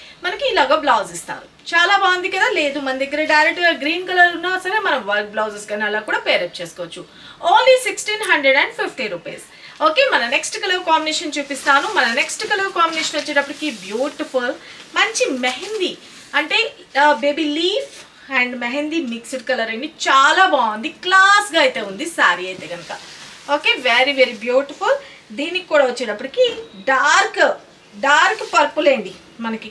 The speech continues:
కింద కాంబినేషన్. బ్యూటిఫుల్గా డార్క్ కలర్ అంటే ఇది, ఇది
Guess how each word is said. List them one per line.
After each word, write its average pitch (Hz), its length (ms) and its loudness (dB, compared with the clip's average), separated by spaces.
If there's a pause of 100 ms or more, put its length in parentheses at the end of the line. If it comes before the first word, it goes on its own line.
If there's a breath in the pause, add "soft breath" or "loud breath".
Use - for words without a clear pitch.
కింద 247 180 -4 (140)
కాంబినేషన్. 233 760 -2 (540 loud breath)
బ్యూటిఫుల్గా 339 800 -2 (220)
డార్క్ 233 380 4
కలర్ 214 280 -2
అంటే 233 260 -4
ఇది, - 260 -10 (280)
ఇది 285 180 0